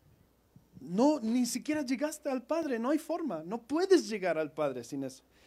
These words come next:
Entonces aquí está mi, mi pregunta para ustedes. ¿Al-, alguna vez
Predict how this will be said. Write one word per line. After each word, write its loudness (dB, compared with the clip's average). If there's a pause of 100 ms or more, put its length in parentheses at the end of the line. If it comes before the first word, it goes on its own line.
(100)
Entonces 0
aquí 0 (560)
está 2
mi, -2
mi -2
pregunta -4
para 2
ustedes. -4
¿Al-, 0
alguna 2
vez 2